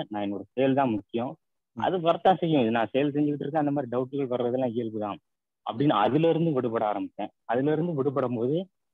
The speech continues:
Speaker 1: அந்த செயல்கள் வந்து நேர்த்தியாகி நேர்த்தியாகி நான் சாதாரணமா ஆயிரத்தி ஐந்நூறு டாலர் வாங்கிக்கிட்டு இருந்தேன். எனக்கு இன்னைக்கு மாசம் இந்த மாசம்லாம் நாலாயிரத்தி எழுநூத்தம்பது டாலர் வரைக்கும்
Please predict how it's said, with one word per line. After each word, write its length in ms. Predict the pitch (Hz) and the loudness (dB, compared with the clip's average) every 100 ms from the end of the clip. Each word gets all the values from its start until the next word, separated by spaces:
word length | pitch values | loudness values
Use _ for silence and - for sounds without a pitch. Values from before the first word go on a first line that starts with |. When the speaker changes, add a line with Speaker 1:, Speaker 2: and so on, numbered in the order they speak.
| - | -8
Speaker 1:
அந்த 260 | 107 104 107 - | -4 -2 -4 -2
செயல்கள் 320 | 139 147 135 | 0 2 2
வந்து 220 | 127 131 | 2 0
நேர்த்தியாகி 480 | 120 120 123 135 110 | 0 -2 -2 -2 -2
நேர்த்தியாகி 540 | 110 123 - 120 117 156 - _ _ _ _ _ _ _ - | -4 -6 -4 -2 0 -4 -8 _ _ _ _ _ _ _ -4
நான் 160 | 113 | -2
சாதாரணமா 360 | 120 117 139 156 | 2 2 4 6
ஆயிரத்தி 360 | 135 131 131 131 | 4 4 4 2
ஐந்நூறு 240 | 127 110 | 2 0
டாலர் 320 | 120 131 139 110 | 0 0 -2 -4
வாங்கிக்கிட்டு 400 | 107 113 120 113 | -4 -2 -2 -4
இருந்தேன். 180 | 110 107 | -2 0
எனக்கு 240 | 107 113 113 | -2 -4 -4
இன்னைக்கு 280 | 107 117 139 - _ _ _ _ | -2 -2 -4 -6 _ _ _ _
மாசம் 460 | - 113 120 127 117 110 98 - 120 | -8 -4 -4 -2 -2 -4 -6 -6 -4
இந்த 220 | 127 120 | 0 2
மாசம்லாம் 500 | 123 123 139 156 170 _ _ _ - | 0 0 0 2 0 _ _ _ 0
நாலாயிரத்தி 640 | 113 123 131 127 113 - 120 120 | 2 4 4 2 0 -2 0 2
எழுநூத்தம்பது 680 | 113 123 120 - 113 104 98 | 2 0 -2 -4 -2 -2 0
டாலர் 320 | 117 131 123 | 0 0 -2
வரைக்கும் 400 | 113 107 135 | -4 -4 -2